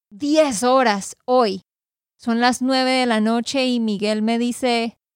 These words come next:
"Andrea, ¿qué hiciste hoy?" Y yo le digo,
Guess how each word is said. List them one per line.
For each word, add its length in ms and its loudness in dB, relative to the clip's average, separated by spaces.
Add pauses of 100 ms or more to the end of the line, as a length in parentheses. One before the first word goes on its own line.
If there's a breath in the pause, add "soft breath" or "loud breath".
(380)
"Andrea, 460 2
¿qué 220 -2
hiciste 520 -2
hoy?" 340 0 (540)
Y 120 -6
yo 160 2
le 180 0
digo, 440 -2